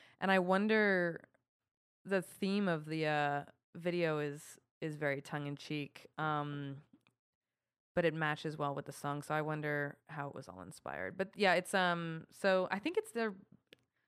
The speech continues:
I, I might be wrong and I'm an asshole if I am, but I think it's their, like, only really official,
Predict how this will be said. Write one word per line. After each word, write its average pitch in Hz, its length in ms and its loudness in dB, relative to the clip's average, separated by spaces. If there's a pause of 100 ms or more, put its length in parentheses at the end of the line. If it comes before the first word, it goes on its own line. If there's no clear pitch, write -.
(220)
I, 165 220 0
I 156 120 -4
might 143 260 -4
be 147 120 -2
wrong 143 220 -4
and 143 80 -4
I'm 143 120 -4
an 139 220 -8
asshole 147 340 -2
if 143 100 -4
I 147 80 0
am, 147 120 -2
but 143 80 0
I 151 60 0
think 208 160 -6
it's - 140 -6
their, 175 160 2
like, 151 260 -4 (240)
only 180 360 -4
really 175 200 -2
official, 165 760 -2